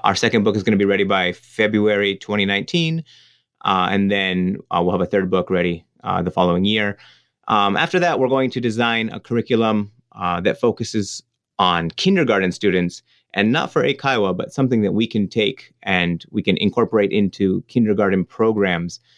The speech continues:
So there, there are international kindergartens and there are standard kindergartens, but, um, by, you know, offering a program where schools can teach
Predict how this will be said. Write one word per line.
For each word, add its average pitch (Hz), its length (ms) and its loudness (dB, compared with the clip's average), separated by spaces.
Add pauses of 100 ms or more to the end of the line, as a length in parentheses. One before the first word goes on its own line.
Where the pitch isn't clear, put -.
(280)
So 104 260 2
there, 120 220 0
there 135 180 0
are 127 40 0
international 135 600 0
kindergartens 98 680 0
and 92 120 -4
there 92 100 -4
are 90 60 -6
standard 113 440 -2
kindergartens, 87 720 -10
but, 95 300 0 (180)
um, 92 300 2
by, 98 380 0
you 101 120 -8
know, 92 280 -2 (320)
offering 110 560 0 (140)
a 92 140 2
program 117 580 0
where 95 100 0
schools 110 320 -2
can 98 180 -2
teach - 440 -4